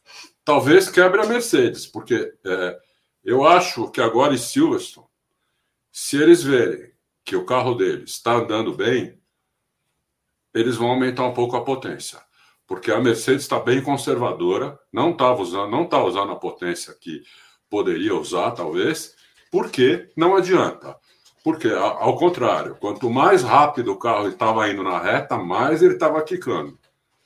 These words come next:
né? Então, nem adiantava por mais potência. O piloto talvez nem fosse usar, entendeu? Então, é, mas se agora o carro quicar menos, parar de quicar ou quicar menos, eu acho que eles vão pôr um pouquinho mais.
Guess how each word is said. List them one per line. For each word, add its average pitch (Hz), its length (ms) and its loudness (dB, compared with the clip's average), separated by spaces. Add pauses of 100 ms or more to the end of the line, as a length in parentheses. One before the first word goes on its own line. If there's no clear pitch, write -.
(280)
né? 113 200 -8 (100)
Então, 123 460 -4
nem 123 400 0
adiantava 175 540 0
por 147 120 -4
mais 120 220 -4
potência. 131 640 -4 (320)
O - 60 -20
piloto 135 380 0
talvez 151 360 4
nem 208 140 2
fosse 247 380 -2
usar, 117 500 0
entendeu? 95 400 -8 (720)
Então, 123 520 -2
é, 104 220 -4
mas 113 200 2
se 175 300 2
agora 120 720 2
o - 120 -20
carro 113 480 -2 (640)
quicar 120 360 0
menos, 117 760 -4
parar 101 280 2
de - 120 -6
quicar - 360 -4
ou 90 140 -2
quicar 78 340 -10
menos, 101 560 -4 (440)
eu 92 180 -4
acho 101 140 -6
que - 80 -4
eles 127 160 -2
vão 120 200 -2
pôr 113 140 -2
um 127 80 -6
pouquinho 120 360 -6
mais. 117 260 -6